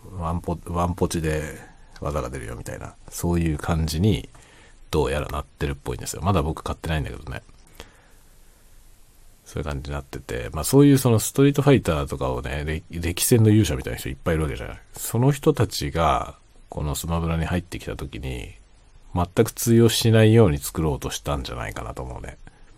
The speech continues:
全く通用しませんね。そのノウハウが全然使えない。あの、特に一番ね、僕が違うなと思ったのは、ガード。ひ-、敵の攻撃をね、防御するガードっていうのがあるわけですけど、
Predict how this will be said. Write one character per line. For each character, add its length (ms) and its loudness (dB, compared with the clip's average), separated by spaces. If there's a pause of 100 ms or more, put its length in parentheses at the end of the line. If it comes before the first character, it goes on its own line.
(1300)
全 100 2
く 200 4
通 160 0
用 80 4
し 100 -4
ま 100 0
せ 140 -2
ん 100 -6
ね。 160 -8 (120)
そ 100 -6
の 80 -2
ノ 140 8
ウ 20 10
ハ 140 6
ウ 80 8
が 120 4
全 320 2
然 280 4
使 280 0
え 80 0
な 120 -2
い。 100 -12 (100)
あ 80 -8
の、 360 -4 (800)
特 180 6
に 80 6
一 180 0
番 200 10
ね、 100 8
僕 180 6
が 80 4
違 220 4
う 60 2
な 100 -2
と 80 -8
思 120 -6
っ 20 -12
た 160 -8
の 100 -6
は、 300 -2 (540)
ガ 200 4
ー 40 0
ド。 180 -6 (1400)
ひ-、 160 -14 (200)
敵 180 6
の 80 8
攻 200 8
撃 220 6
を 60 4
ね、 160 -2
防 260 6
御 80 0
す 140 -4
る 180 -12 (220)
ガ 160 0
ー 60 -2
ド 80 -8
っ 20 -16
て 160 -14
い 40 -8
う 40 -8
の 60 -10
が 180 -8
あ 80 -8
る 140 -8
わ 40 -10
け 120 -12
で 80 -12
す 100 -8
け 60 -10
ど、 260 -8